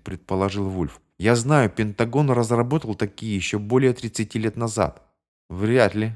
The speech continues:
покачал головой Дач. «Если бы этот ублюдок мог летать, он просто перестрелял бы нас сверху, а не торчал на крыше».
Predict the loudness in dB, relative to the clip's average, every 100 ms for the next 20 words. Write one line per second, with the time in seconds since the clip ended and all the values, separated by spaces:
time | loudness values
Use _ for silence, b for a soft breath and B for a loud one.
0 | -8 -6 -4 -4 0 0 4 4 4 2
1 | 0 0 0 -4 _ _ _ _ _ -10
2 | 0 0 2 -2 0 0 0 0 -2 -4
3 | -2 -2 -4 -2 -4 -2 -4 0 0 -2
4 | -10 _ -2 -2 0 2 2 2 -2 0
5 | 0 -2 -2 0 4 4 2 0 -2 -4
6 | -4 -2 -2 -2 -8 -6 -6 -2 -4 -2
7 | -4 -4 -4 -4 -4 -6 -8